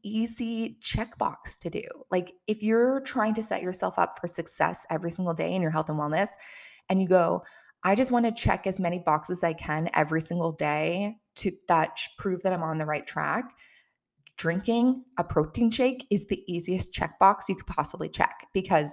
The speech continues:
it's simply drinking a protein shake. And so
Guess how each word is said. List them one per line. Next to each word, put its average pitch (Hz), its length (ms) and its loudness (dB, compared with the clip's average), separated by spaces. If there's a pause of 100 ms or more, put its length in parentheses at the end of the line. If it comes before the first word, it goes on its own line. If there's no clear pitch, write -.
it's - 340 -8
simply 156 520 -6 (240)
drinking 147 400 -2
a 139 40 -4
protein 143 400 0
shake. - 360 -4 (1000)
And 226 260 10
so 202 380 10